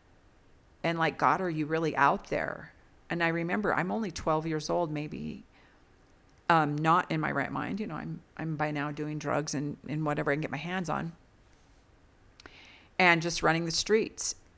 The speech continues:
And, and then there's another time I remember during that time that I told my dad I was going to the movie with some friends. And there was this guy that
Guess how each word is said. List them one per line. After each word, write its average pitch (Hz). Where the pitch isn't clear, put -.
And, 151
and 175
then 190
there's 175
another 196
time 175
I 160
remember 151
during 151
that 143
time 151
that -
I 151
told 180
my 160
dad 170
I 147
was 143
going 165
to 160
the 160
movie 160
with 143
some -
friends. -
And 170
there 165
was 160
this 156
guy 185
that -